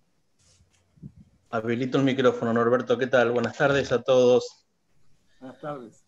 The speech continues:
Speaker 1: Pido disculpas porque quería presenciar en su totalidad, eh, el encuentro de hoy, pero bueno,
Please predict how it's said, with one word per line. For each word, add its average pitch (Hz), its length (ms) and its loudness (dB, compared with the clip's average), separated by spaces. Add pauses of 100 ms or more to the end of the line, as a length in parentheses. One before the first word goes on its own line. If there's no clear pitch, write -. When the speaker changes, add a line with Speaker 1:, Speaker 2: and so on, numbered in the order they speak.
Speaker 1:
Pido 175 240 4
disculpas 160 520 4
porque 127 360 0
quería 139 680 2
presenciar 135 920 0 (180)
en 123 140 0
su 131 160 -6
totalidad, 143 880 0 (600)
eh, 113 540 0
el 120 120 2
encuentro 135 420 0
de 139 160 4
hoy, 151 140 4
pero 127 200 0
bueno, 120 480 0